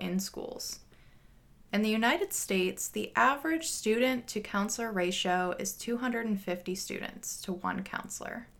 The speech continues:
So let's break that number up a little bit more here. The C D C has a whole bunch of statistics about children and mental health,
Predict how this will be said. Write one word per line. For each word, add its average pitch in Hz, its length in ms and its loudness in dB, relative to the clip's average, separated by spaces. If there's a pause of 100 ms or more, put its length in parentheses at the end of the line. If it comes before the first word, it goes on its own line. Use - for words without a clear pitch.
(1000)
So - 160 -4
let's 233 200 0
break - 280 2
that 147 200 6
number 196 400 6
up - 260 4
a 185 100 2
little 262 400 0
bit - 200 0
more 180 340 0
here. - 520 -6 (880)
The 220 120 0
C 247 200 2
D 381 120 10
C 220 240 2
has 208 260 4
a - 60 2
whole 311 300 6
bunch 247 220 6
of 254 80 -4
statistics 185 760 0
about 180 400 -2
children 240 520 4
and 185 140 0
mental 190 240 -4
health, 214 420 6